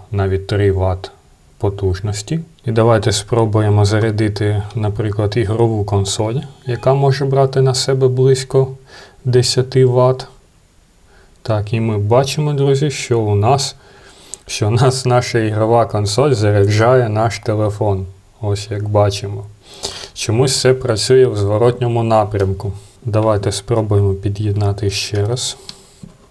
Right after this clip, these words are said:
Так, і все одно ми бачимо, що ігрова консоль заряджає телефон.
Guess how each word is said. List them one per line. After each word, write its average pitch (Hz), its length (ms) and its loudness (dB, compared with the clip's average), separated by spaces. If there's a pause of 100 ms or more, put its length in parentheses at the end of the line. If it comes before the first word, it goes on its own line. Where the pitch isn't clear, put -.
(380)
Так, 104 320 2
і - 20 2
все 101 240 2
одно 127 260 4
ми 131 140 4
бачимо, 117 480 0
що 110 260 -2
ігрова 107 440 2
консоль 107 480 0 (380)
заряджає 107 800 0
телефон. 107 720 -2